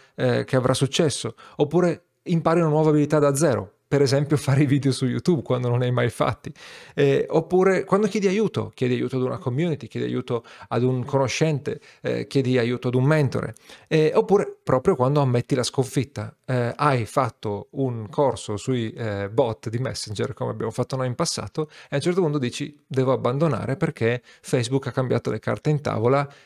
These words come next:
e purtroppo io credevo che avrebbe avuto grande successo sta cosa qui, ora non è più come, eh, pensavo." Eh, questi sono degli esempi, no, di cosa vuol dire la vulnerabilità, e questo era necessario per capire, per metterci sulla stessa linea, per capire di cosa stiamo parlando.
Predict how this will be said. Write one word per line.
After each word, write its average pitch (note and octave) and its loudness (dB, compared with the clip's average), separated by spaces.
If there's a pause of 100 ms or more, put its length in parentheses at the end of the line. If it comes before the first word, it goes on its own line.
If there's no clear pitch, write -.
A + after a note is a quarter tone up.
e G#2+ -2
purtroppo A#2+ -2
io A2+ 2
credevo A#2 0
che A2+ -4 (160)
avrebbe A#2 0
avuto B2+ 0
grande B2+ 0
successo A#2 -2
sta A2 -8
cosa D#3 -2
qui, A#2 -6 (200)
ora C#3 0
non D3 2
è D3 2
più B2 -2 (200)
come, A2 -4
eh, A2+ -8
pensavo." A2 -2 (560)
Eh, D#3 2
questi A3 2
sono D#3+ 2
degli D3 4
esempi, B2 2
no, E3+ 4
di D3+ 4
cosa D#3 2
vuol D3 4
dire C3+ 4
la A#2+ 2
vulnerabilità, A#2 0
e - -12
questo - -2
era B2 2
necessario A#2 -2
per A2 -4
capire, A#2 0
per A#2+ -2
metterci A#2+ -4
sulla A#2 -4
stessa - -4
linea, A2+ -6
per A2 -10
capire B2+ -2
di A#2+ -4
cosa A#2 -4
stiamo A2 -6
parlando. A2 -6